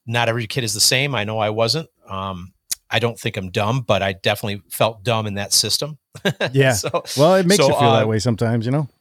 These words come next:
Speaker 1: Yeah, yeah. And he,
Speaker 2: <clears throat>
Speaker 1: you know, he's, he's the real deal. Um, uh, Doctor Sean Brooks. So he made me, he was a, I don't, not, I don't know if every, anybody could get me to tell that story, but he could, because I underst-,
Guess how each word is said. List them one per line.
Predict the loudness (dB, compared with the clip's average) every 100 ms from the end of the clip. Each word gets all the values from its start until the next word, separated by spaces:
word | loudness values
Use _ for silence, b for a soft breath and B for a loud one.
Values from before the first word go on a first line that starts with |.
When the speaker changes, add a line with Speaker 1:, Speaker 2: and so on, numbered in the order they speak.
| _ -4
Speaker 1:
Yeah, | 2 4 4
yeah. | 4 2
And | 4 2
he, | 0
Speaker 2:
<clears throat> | -6
Speaker 1:
you | -6 -2
know, | -2
he's, | -2 -8 -4 0 0
he's | -2 -6 -6
the | -2
real | -2
deal. | 0 0 0 -2
Um, | -4 -4 -6 -10 _ -20 _ _ _ -10
uh, | -8 -8 _
Doctor | -4 -4 -2
Sean | -2 0
Brooks. | -2 -4 -8 -4
So | 0 2 0 B B B B B
he | 0
made | 2 2
me, | 0 -4 -6
he | -10 -8
was | -2 0 0 -2
a, | -8 _ _ B B B B B B
I | 2
don't, | 2 -2 _
not, | -2 0 2
I | 2
don't | 2
know | 2
if |
every, | 2 0 -2 -2
anybody | 2 2 0
could | -4 -4
get | -4
me | -2
to |
tell | 0 0
that | 2 0
story, | 2 0 -2
but | -6
he | -6 -6
could, | -2 -2
because | -2 -2
I | 0
underst-, | 0 0 -4